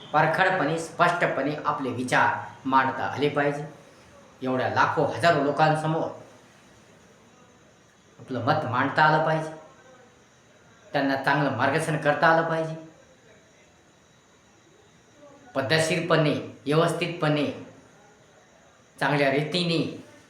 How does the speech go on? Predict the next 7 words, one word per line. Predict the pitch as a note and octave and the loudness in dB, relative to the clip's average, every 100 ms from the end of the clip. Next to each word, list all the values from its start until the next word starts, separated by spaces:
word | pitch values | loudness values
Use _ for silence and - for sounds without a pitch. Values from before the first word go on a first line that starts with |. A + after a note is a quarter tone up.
| - - - - _ _ _ _ _ _ _ _ _ _ _ _ - _ - | -20 -20 -20 -20 _ _ _ _ _ _ _ _ _ _ _ _ -20 _ -4
तो | C3+ A#2+ - - - - - - - - | -4 -4 -8 -14 -20 -20 -20 -20 -20 -8
या | G#2+ G#2+ | -4 -4
लोकांसमोर | A2+ B2 C#3+ C#3+ C#3 C#3 C3 | -4 -2 -2 -2 -2 -2 -2
बोलला | G#2+ B2 C#3 D3 | -4 -2 0 2
पाहिजे | D3 D3 - - - - _ _ _ _ _ _ _ _ _ _ _ - _ _ _ - - _ | 2 0 -4 -12 -18 -20 _ _ _ _ _ _ _ _ _ _ _ -20 _ _ _ -20 -20 _
आणि | A#2+ B2+ B2+ - - - - - - - - - - - - | -6 -2 -2 -4 -12 -18 -20 -20 -20 -20 -20 -20 -20 -20 -4
आपली, | C3+ - F3 F3+ - - - | -2 0 -2 -2 -4 -8 -16